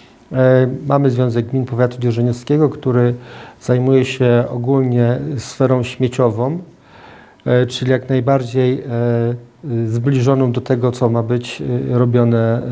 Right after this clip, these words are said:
e, w tej, e, instalacji. E, myślę, że tutaj, e, ten związek powinien się bardzo zainteresować tym tematem i próbować włączyć się,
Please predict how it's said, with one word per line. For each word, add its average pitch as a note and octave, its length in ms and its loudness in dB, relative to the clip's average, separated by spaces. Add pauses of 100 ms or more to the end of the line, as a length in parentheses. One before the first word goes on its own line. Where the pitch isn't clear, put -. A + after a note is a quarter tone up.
(800)
e, A#2+ 120 0
w A#2+ 120 -10
tej, B2+ 320 2
e, B2 440 -2
instalacji. C3+ 960 0 (500)
E, A#2+ 180 2
myślę, C3+ 360 2
że C3+ 120 2
tutaj, C#3 580 0
e, B2+ 60 -2 (640)
ten C3+ 200 2
związek B2 440 0
powinien C#3+ 300 -2
się D3 200 4 (300)
bardzo D3 380 0
zainteresować D3 880 -2
tym B2 180 -6
tematem B2+ 720 0 (540)
i D3 80 2
próbować C#3 720 2
włączyć C#3 520 -2
się, C#3 340 2